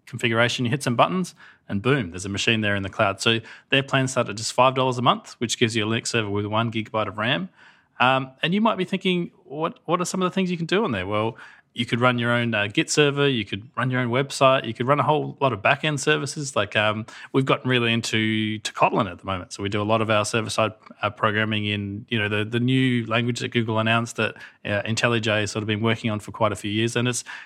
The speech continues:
it's really like a br-, breath of fresh air. You get to deploy these straight to your Linode instances, and it's, it's nice. So,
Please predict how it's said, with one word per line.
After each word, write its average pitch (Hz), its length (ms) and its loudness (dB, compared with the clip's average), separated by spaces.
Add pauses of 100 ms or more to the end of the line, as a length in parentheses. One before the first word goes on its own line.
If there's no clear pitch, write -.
it's - 180 0
really 233 220 2
like 180 220 4
a 147 40 2
br-, 135 120 -8
breath 156 320 2
of 147 80 -8
fresh 143 180 0
air. 202 120 0
You 98 100 -4
get 101 140 -6
to 110 60 -8
deploy 113 300 2
these 113 180 0
straight 117 280 0
to - 140 -4
your 107 180 -2
Linode 110 320 -2
instances, 120 480 -4
and 120 120 -2
it's, - 240 -10 (380)
it's - 140 -6
nice. - 400 4
So, 123 320 2